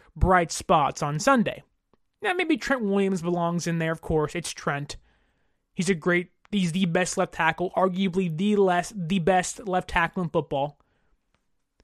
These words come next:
He's like a ninety-nine percent or ninety-nine point one percent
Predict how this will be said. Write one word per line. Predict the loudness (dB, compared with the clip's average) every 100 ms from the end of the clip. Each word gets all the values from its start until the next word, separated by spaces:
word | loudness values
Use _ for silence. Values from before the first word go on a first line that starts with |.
| _ _ _ _ _ _
He's | -4 -2
like | 0
a |
ninety-nine | 2 2 0 0 0 2 0
percent | -2 -6 -2 -2 0
or | -2
ninety-nine | -2 -2 -2 -2
point | -4 -6 -4
one | -4 -2 -2
percent | -4 -4 -4 -6